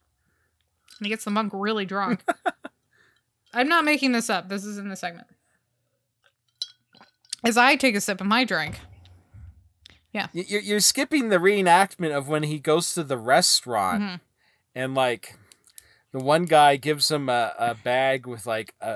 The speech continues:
Speaker 2: a f-, a skeletal human hand.
Speaker 1: Mm-hmm.
Speaker 2: He's like,
Speaker 1: Oh,
Speaker 2: "Replace
Speaker 1: yeah.
Speaker 2: the, replace it with this."
Speaker 1: <laughs> There's this really dastardly scene in the reenactment, yeah, where they're, like, at the club or something.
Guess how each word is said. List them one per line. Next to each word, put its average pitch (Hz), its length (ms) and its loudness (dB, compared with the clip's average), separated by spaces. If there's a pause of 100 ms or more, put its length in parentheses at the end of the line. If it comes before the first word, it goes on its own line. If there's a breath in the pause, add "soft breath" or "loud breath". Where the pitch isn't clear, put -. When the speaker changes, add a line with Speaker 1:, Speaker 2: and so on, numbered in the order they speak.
(100)
Speaker 2:
a 104 40 -14
f-, - 300 -12
a 110 180 -8 (300)
skeletal 143 640 0
human 131 380 -8
hand. 117 560 -4
Speaker 1:
Mm-hmm. 104 140 -2
Speaker 2:
He's 95 140 -8
like, 110 280 -8 (580 loud breath)
Speaker 1:
Oh, 277 140 8
Speaker 2:
"Replace 320 320 6
Speaker 1:
yeah. - 60 2
Speaker 2:
the, 247 160 -6
replace 294 420 2
it 240 100 0
with 196 180 -2
this." 453 500 4 (320)
Speaker 1:
<laughs> - 340 -16
There's 359 220 0
this 415 200 0
really 349 280 4
dastardly 269 720 4
scene 247 300 0
in 233 100 0
the 214 80 -2
reenactment, 202 640 -2
yeah, 190 140 0
where 196 100 -2
they're, 190 220 0
like, 196 180 0
at 196 140 2
the 196 60 -6
club 196 360 0
or 185 80 -4
something. 175 520 -8